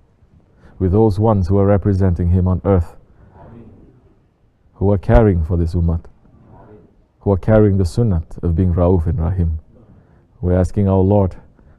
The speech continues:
Speaker 1: to forgive us for our weakness, for our disobedience, for our rebelliousness. We're asking Allah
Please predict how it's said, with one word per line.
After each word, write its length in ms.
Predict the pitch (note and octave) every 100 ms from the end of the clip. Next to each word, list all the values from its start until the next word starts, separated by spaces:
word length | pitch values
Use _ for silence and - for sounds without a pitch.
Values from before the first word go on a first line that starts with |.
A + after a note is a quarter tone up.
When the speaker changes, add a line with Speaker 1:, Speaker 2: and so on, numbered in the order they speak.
| -
Speaker 1:
to 80 | F#2+
forgive 420 | - G2 G#2+ G2+
us 180 | F#2+ -
for 160 | F#2
our 60 | F2+
weakness, 580 | F2+ F#2+ - G2 - - - - _ - - -
for 160 | - F#2
our 80 | F#2+
disobedience, 1000 | F#2+ F2 F#2 F2+ G2 F#2+ E2+ E2 - - - - - -
for 180 | - F#2+
our 80 | F#2
rebelliousness. 960 | F#2 F#2+ F#2+ F2+ E2 - F2+ - - - - - - -
We're 140 | E2+
asking 360 | E2+ F2 - G2+
Allah 560 | F#2 F#2 G#2 F2+ -